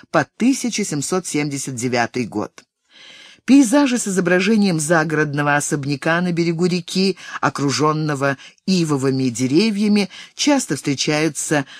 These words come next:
на китайском фарфоре. Но, насколько мне известно,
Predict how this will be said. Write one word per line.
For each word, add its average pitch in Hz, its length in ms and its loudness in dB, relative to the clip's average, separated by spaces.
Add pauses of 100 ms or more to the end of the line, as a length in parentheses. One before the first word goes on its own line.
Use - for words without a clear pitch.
на 160 180 2
китайском 139 920 -2 (240)
фарфоре. 120 1040 -2 (1500)
Но, 160 420 4
насколько 151 560 0
мне 139 240 0
известно, 180 640 0